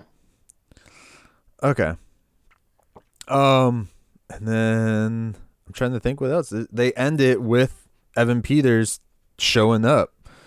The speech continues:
and, uh, and him questioning who the fuck Vision is and stuff like that, basically.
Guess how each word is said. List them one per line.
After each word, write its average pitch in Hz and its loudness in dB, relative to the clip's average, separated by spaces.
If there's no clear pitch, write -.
and, 98 0
uh, 101 0
and 110 -4
him 117 0
questioning 113 0
who 120 0
the 110 -2
fuck 120 -2
Vision 107 -2
is 92 0
and 90 -6
stuff - -4
like 92 -4
that, 92 0
basically. 90 -4